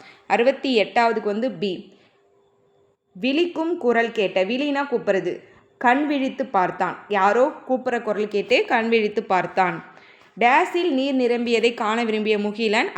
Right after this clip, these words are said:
அருகில் இருந்த மரத்தின் மீது டேஸ் ஏறினான். ஃபஸ்ட்டு ஏறி வரணும், அப்புறம் ஏறி. அப்ப எந்த ஆப்ஷன்ல இருக்கு? ஆப்ஷன் ஏல இருக்கு. அறுபத்தி ஒன்பதுக்கு ஏ. பறந்து பட்ட டேஸின் மீது பறந்து சென்றது.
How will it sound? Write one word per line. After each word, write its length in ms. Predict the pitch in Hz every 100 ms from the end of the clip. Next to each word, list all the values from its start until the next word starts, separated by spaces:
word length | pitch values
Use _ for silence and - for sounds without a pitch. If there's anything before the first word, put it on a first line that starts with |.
| 220
அருகில் 340 | 294 320 294
இருந்த 220 | 247 247 254 208
மரத்தின் 400 | 214 240 247 214
மீது 200 | 196 262 196
டேஸ் 320 | 185 190 196 190
ஏறினான். 320 | 170 165 151 - - - _ - -
ஃபஸ்ட்டு 400 | 208 208 294 262 208 214
ஏறி 200 | 220 214 190
வரணும், 400 | 185 196 277 - - 185
அப்புறம் 300 | 185 254 240 196 185
ஏறி. 200 | 170 - - _ _ _ 196
அப்ப 100 | 196 208
எந்த 100 | 233 247
ஆப்ஷன்ல 320 | 233 - 226 220 214
இருக்கு? 300 | 214 226 233 247 247 - _ _ _ _ _ _ _ _ - 196
ஆப்ஷன் 380 | 220 - 285 381 - 208
ஏல 180 | 220 208 190
இருக்கு. 180 | 185 190 190
அறுபத்தி 260 | 240 233 214
ஒன்பதுக்கு 400 | 196 196 208 392 233 202
ஏ. 60 | 170 - - - _ _ _ _ _ _ _ _ _ _ _ 240
பறந்து 340 | 247 302 330 -
பட்ட 440 | 247 - - 262 262 214
டேஸின் 460 | 214 269 269 254 220
மீது 200 | 196 294 -
பறந்து 300 | 202 220 226 226
சென்றது. 440 | 190 185 185 190